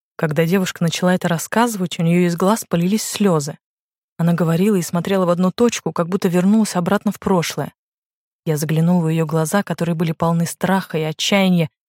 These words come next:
и мне стало ее жалко. Такая молодая, а уже через столько прошла и не сломалась. Я не заметил, как подошел к ней, усадил к себе на колени и обнял.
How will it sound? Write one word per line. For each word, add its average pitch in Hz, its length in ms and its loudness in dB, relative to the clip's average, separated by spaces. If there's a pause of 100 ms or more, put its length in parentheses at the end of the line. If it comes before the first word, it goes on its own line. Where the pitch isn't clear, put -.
(280)
и 180 40 2
мне 190 160 4
стало 185 300 -2
ее 185 220 -2
жалко. 156 480 -8 (640)
Такая 180 320 0
молодая, 160 640 0 (500)
а 151 80 -2
уже 156 180 -2
через 160 260 -4
столько 170 280 -2
прошла 185 460 0
и 190 80 4
не 151 100 2
сломалась. 160 720 -2 (920)
Я 156 120 2
не 165 100 4
заметил, 170 420 2
как - 160 -8
подошел 160 460 0
к - 100 -10
ней, 156 220 2 (340)
усадил 165 320 2
к - 60 -8
себе 165 220 0
на 165 100 2
колени 180 400 4
и - 20 4
обнял. 147 460 0